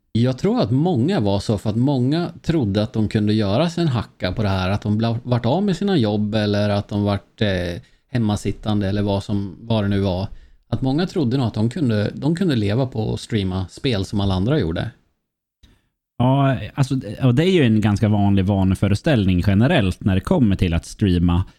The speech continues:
Speaker 2: och göra content. Alltså, alla tror ju att de kommer att bli liksom mister Beast på YouTube och alla tror ju att de kommer att bli Asmongold på Twitch, liksom.
Speaker 1: Ja.
Speaker 2: Det är, det är ju bara, det gäller ju bara att få luck of the die, liksom. Lyckas jag få en,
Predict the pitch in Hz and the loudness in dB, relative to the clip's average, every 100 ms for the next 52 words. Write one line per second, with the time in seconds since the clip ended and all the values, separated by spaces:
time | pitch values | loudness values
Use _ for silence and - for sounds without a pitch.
0 | _ _ _ 95 92 87 87 85 78 - | _ _ _ 2 4 4 2 2 0 -6
1 | _ 98 85 - 90 90 - - 110 107 | _ 0 2 2 0 0 -4 -4 0 0
2 | - 127 139 170 - 110 117 92 92 95 | 2 2 4 4 4 4 4 4 2 2
3 | 95 104 104 95 90 113 104 90 - 98 | 4 4 4 4 4 4 4 0 0 0
4 | 90 87 85 - _ _ 120 - 107 101 | 2 4 2 -2 _ _ 0 2 2 4
5 | 113 104 - 101 113 120 117 90 90 98 | 4 2 0 4 6 4 4 2 4 4
6 | 95 95 117 113 147 123 113 113 92 98 | 2 0 0 2 2 2 4 4 2 2
7 | 110 101 101 117 127 110 120 104 95 92 | 4 4 4 4 4 4 2 4 4 2
8 | 90 85 - 143 - - - - 123 - | 0 0 2 2 0 -8 -8 -6 -8 -8
9 | _ _ - 151 - _ _ - 143 135 | _ _ -6 -6 -8 _ _ 2 2 2
10 | 110 110 139 135 107 98 90 82 101 - | 0 0 2 2 2 2 0 -2 -2 -2
11 | 110 113 120 123 117 104 117 113 120 - | 0 2 4 4 2 2 2 2 0 0
12 | 113 117 107 98 - 110 127 - - 107 | 0 2 2 0 2 2 2 0 -6 -4
13 | - 92 92 120 95 82 78 - 85 101 | -2 0 2 2 2 0 -2 -2 0 4
14 | 120 131 135 120 104 - 101 101 95 95 | 2 2 0 2 2 0 0 2 2 2